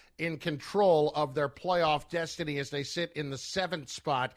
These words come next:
in the A F C right now. And the Saints, the Saints are gonna need some help. It's time for Straight Talk, brought to you by Straight Talk Wireless. The biggest factor, though,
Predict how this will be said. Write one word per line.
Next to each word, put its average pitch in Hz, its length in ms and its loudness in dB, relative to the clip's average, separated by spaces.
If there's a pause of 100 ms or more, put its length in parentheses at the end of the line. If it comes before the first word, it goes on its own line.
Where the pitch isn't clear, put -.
(380)
in 156 120 -2
the 156 200 -4
A 175 180 2
F 160 140 2
C 180 260 -4
right 147 320 0
now. 131 320 -2
And 143 180 -4
the 135 100 -4
Saints, 208 600 -2 (1160)
the 147 100 -6
Saints 226 340 2
are 226 60 4
gonna 208 240 6
need 214 400 2 (160)
some 196 380 -2
help. 156 400 0
It's 147 200 -4
time 175 220 0
for 170 100 -4
Straight 165 300 0
Talk, 151 240 2
brought 156 220 0
to 175 80 -4
you 160 60 0
by 151 120 2
Straight 165 320 0
Talk 151 260 0
Wireless. 160 520 2
The 175 100 -2
biggest 214 380 0
factor, 185 440 2
though, 147 300 4